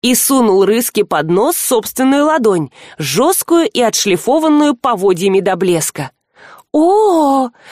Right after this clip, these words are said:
только и смогла выдавить девушка. "Я угадал?" —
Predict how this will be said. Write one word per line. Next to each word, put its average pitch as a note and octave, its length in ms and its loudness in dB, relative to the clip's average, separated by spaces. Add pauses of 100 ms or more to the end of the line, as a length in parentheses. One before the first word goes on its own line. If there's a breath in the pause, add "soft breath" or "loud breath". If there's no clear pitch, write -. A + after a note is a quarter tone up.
(220 loud breath)
только E4+ 340 0
и C4+ 80 2
смогла A#3+ 480 0
выдавить A3+ 400 0
девушка. E3 580 -2 (480)
"Я E3+ 300 -2
угадал?" — D#3+ 640 -2